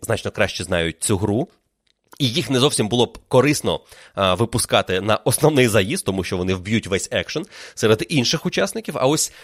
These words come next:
на основну гонку будуть запрошені як, е, активні, актуальні пілоти Формули один, так і якісь знаменитості, футболісти, співаки і так далі. Все, що було у нас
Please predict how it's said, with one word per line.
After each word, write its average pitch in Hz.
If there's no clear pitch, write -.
на 135
основну 180
гонку 180
будуть 147
запрошені 113
як, 87
е, 78
активні, 175
актуальні 92
пілоти 151
Формули 139
один, 131
так -
і 90
якісь 87
знаменитості, 98
футболісти, 95
співаки 120
і 101
так 87
далі. 76
Все, 143
що -
було 113
у 92
нас 104